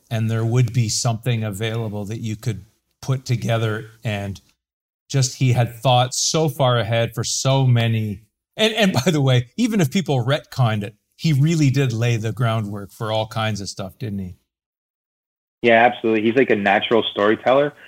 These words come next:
Speaker 2: and you could tell that he just, it wasn't a job. He cared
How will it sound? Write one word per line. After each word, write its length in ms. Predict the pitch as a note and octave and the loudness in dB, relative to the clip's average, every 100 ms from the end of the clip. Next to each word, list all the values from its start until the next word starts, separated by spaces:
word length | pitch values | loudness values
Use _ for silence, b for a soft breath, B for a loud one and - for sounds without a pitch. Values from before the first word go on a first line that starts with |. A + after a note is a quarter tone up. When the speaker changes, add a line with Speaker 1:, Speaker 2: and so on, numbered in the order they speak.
| B | B
Speaker 2:
and 140 | G#2+ G#2+ | 0 2
you 80 | G#2 | 4
could 160 | A#2 | 2
tell 200 | A#2+ A#2 | 6 6
that 120 | A#2 | 6
he 120 | G#2+ G#2 | 2 0
just, 200 | G2 - _ _ - | 0 -4 _ _ -4
it 100 | A2 | 2
wasn't 260 | A2 A2 G#2+ | 4 4 0
a 100 | G2+ | 0
job. 380 | F#2+ F#2+ G#2 - | 2 4 4 2
He 280 | G#2 F#2 - | 0 0 -4
cared 340 | A2 G2+ G#2 | 2 4 4